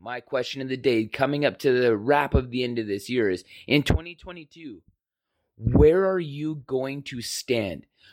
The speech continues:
Are you going to stand on the side of efficient mediocrity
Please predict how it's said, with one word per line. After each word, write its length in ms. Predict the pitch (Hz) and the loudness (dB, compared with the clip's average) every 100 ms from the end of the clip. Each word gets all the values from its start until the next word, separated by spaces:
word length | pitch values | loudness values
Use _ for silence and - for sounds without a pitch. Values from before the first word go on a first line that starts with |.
| - | -2
Are 140 | 131 | 2
you 320 | 139 151 175 | 2 2 2
going 240 | 160 175 165 | 2 0 0
to 120 | 165 | -6
stand 560 | - - 180 170 165 143 | -8 -2 0 0 0 0
on 140 | 135 | 0
the 60 | 131 | -2
side 380 | - 143 147 | 0 4 4
of 80 | 123 | 2
efficient 560 | 113 - - 151 151 - | -2 -4 -4 -2 -4 -4
mediocrity 800 | 147 143 143 127 135 139 127 | -6 -2 2 2 2 -2 -2